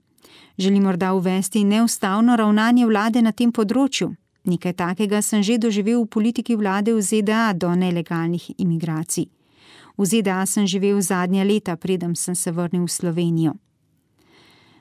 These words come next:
Doktorja Goloba sprašujem, ali bodo lahko vse neprijavljene demonstracije in neprijavljena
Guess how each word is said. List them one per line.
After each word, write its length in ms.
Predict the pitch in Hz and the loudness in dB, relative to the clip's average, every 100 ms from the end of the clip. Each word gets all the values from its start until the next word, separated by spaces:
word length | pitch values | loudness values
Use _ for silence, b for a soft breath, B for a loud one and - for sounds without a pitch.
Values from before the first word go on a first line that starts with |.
| b | b
Doktorja 440 | 214 269 330 311 | -4 0 2 2
Goloba 320 | 240 240 269 285 | 4 2 4 2
sprašujem, 720 | - 214 208 - 294 320 226 | 0 -2 0 2 4 4 4
ali 160 | 196 | 0
bodo 240 | 185 196 196 | 0 0 0
lahko 480 | 190 165 - 254 220 | -2 -4 0 0 0
vse 320 | - - 294 | 0 4 6
neprijavljene 800 | 262 277 233 196 175 185 196 196 | 6 4 2 0 0 0 2 2
demonstracije 920 | 190 185 190 - 180 175 - 226 220 | 0 0 0 0 0 0 -2 0 2
in 140 | 202 208 | 4 4
neprijavljena 840 | 262 269 214 180 175 196 196 185 | 4 2 0 0 0 0 0 0